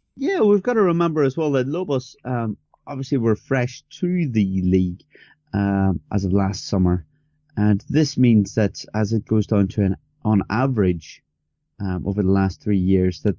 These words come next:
they're only on average over this last, uh, well, last two campaigns. So actually, if, uh, Veracruz could beat them as well, their averages, whether they win or whether they lose,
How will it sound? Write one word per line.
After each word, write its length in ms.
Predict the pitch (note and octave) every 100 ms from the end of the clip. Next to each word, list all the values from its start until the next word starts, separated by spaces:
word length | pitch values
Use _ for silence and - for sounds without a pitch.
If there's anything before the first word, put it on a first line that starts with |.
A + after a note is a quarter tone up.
| -
they're 280 | A2 A2+ -
only 240 | G#2+ G#2 G2+
on 200 | G2 F#2+
average 480 | G2+ F#2 G2 F#2+ -
over 160 | G2+ G2+
this 360 | G2+ A2+ - - _ _ _ _ _
last, 500 | G#2+ G#2+ G2+ - -
uh, 360 | A2+ G#2 G2+ G2
well, 200 | E2+ C#3+
last 300 | G2+ A2+ -
two 120 | B2
campaigns. 680 | G#2 A2 F#2+ A#2+ B2 A2 -
So 300 | - A2+ G2 _ _ _ _ B2
actually, 280 | B2 B2+
if, 140 | A2+ -
uh, 140 | A2+
Veracruz 540 | A2 C#3 B2+ - A#2 -
could 160 | A2
beat 200 | B2 A2+
them 220 | A#2 G#2
as 140 | F#2+ G2+
well, 340 | A2+ A2 F#2+ _ _ _ _
their 160 | C3 D#2
averages, 720 | A2+ A2 G2+ A#2 G#2 - - _
whether 300 | G#2+ A2+ G2+ G2+
they 120 | G#2
win 320 | G2 G#2+ G#2+
or 100 | G#2
whether 240 | G2+ G#2 F#2
they 160 | G2
lose, 540 | G2 G#2+ G#2 G2 -